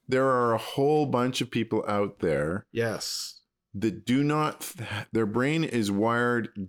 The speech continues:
Speaker 1: differently than most people. And as a consequence
Speaker 2: Are there more of them now than there was before? Is this, are we seeing an evolution?
Speaker 1: I don't think so. I
Speaker 2: Okay.
Speaker 1: think what we're seeing is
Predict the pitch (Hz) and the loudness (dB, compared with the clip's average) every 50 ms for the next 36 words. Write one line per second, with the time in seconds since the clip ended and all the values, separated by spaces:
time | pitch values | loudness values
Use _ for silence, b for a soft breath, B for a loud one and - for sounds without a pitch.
0 | _ _ - - 123 120 - - 117 71 - 92 92 95 95 92 - - - 92 | _ _ -4 -2 -2 -2 -2 -4 -4 -4 -2 -2 0 0 0 -2 -2 -4 -6 -4
1 | 90 101 98 98 95 95 92 92 - - _ _ _ _ - - 104 104 104 104 | -2 0 0 0 0 0 0 -2 -4 -6 _ _ _ _ -6 -2 0 0 2 2
2 | 107 101 - - - - - _ _ - - 95 87 - - 78 85 107 135 147 | 0 -2 -4 -6 -8 -10 -20 _ _ -4 -4 -4 -2 -2 -2 -2 -2 -2 -4 -6
3 | B B B B B B B B B B B B - 113 117 107 - - 123 143 | B B B B B B B B B B B B -4 -4 -4 -4 -4 -2 -2 0
4 | 156 151 165 156 - - - 160 165 160 147 - 135 117 - - 95 90 143 143 | 0 0 0 -2 -2 -2 -2 0 0 0 0 0 -2 -4 -2 -2 -2 0 2 2
5 | 135 135 127 127 123 127 143 151 156 156 156 156 151 135 127 117 113 120 131 135 | 0 0 0 0 0 2 2 2 2 2 2 0 -2 -2 -2 -2 -2 -2 -4 -2
6 | 127 123 113 113 110 104 101 107 117 117 113 - 104 - - - - - 214 214 | -2 -4 -4 -4 -4 -4 -4 -4 -4 -4 -6 -12 -14 -14 -10 -10 -10 -10 -10 -14
7 | _ _ - - 113 - 143 139 - - - - 120 127 120 113 - - 147 139 | _ _ -10 -10 -8 -6 -6 -6 -6 -6 -6 -6 -4 -4 -2 -2 -2 -2 -2 -2
8 | 120 107 87 - 139 127 120 117 123 127 123 - - 208 240 - - 220 - 143 | -2 -4 -2 -2 -2 -2 0 0 0 0 0 -2 -4 -4 -6 -10 -10 -8 -4 -2
9 | 165 185 226 220 160 - - 131 107 - - - 69 60 - B B B - 95 | 0 0 0 -2 -2 -2 -2 -2 -2 -2 -4 -6 -6 -6 -8 B B B -6 -2
10 | 117 127 139 - 175 156 123 - 127 120 107 104 104 98 - - - 113 107 104 | 0 0 0 0 0 -2 0 0 0 2 2 2 2 0 0 0 0 0 0 2
11 | 101 101 98 95 90 101 101 98 98 95 92 90 - | 2 0 0 0 0 0 0 2 2 2 0 -2 -4